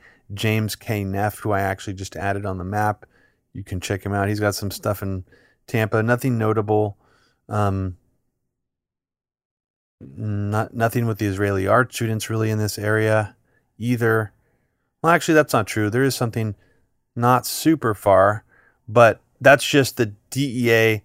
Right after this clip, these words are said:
Tampa Division office. It's not an actual listed address for any of the art students themselves, keep in mind. So, in general, no. I mean, as far as Howard Troxler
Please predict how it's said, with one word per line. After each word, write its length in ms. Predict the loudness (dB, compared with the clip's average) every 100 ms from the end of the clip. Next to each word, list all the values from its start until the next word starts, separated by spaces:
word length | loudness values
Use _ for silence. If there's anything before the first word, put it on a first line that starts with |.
| _ -12
Tampa 380 | -2 -2 0 -4
Division 440 | -4 -4 -4 -4
office. 520 | -4 -6 -6 -8 -8
It's 200 | -10 -8
not 180 | 0 0
an 80 | 2
actual 540 | -2 -2 -4 -4 -6 -10 _ _ _
listed 360 | -4 -4 -2 -4
address 380 | -2 2 2 2
for 180 | -2
any 140 | -4 -2
of 60 |
the 280 | -4 -6 -8 -14 _ _ _ _
art 240 | 2 4 4
students 400 | 0 -4 -4 -6
themselves, 840 | -10 -8 0 0 0 -4 -14 -16 _ _ _ _ _
keep 160 | -16 -12
in 80 | -10
mind. 340 | -12 -14 _ _ _ _ _
So, 380 | 2 6 6 6 0
in 160 | -2 4
general, 520 | 6 6 6 2 -2 _ _ -4
no. 340 | 2 4 2
I 80 | -2
mean, 360 | -2 -2 -4 -10 _ _
as 80 |
far 220 | 4 6 8
as 100 | 6
Howard 300 | 6 6 6
Troxler 640 | 4 4 2 2 2 0